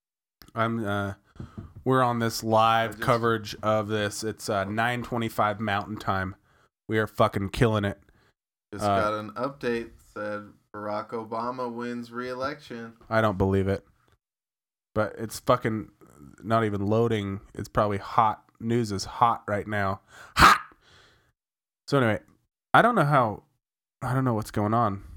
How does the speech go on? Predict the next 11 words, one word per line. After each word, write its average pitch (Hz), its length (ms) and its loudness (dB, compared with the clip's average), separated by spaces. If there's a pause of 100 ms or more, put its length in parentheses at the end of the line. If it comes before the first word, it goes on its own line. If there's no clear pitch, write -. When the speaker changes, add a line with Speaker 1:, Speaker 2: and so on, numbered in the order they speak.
(120)
Speaker 1:
This 117 200 -2
is, 113 180 0
uh, 98 280 0 (2000)
Obama 113 540 0
takes 127 320 -2
commanding 110 720 -2
lead 101 320 0
is 98 200 -6
what 95 100 -4
it - 120 -8
says. - 420 -8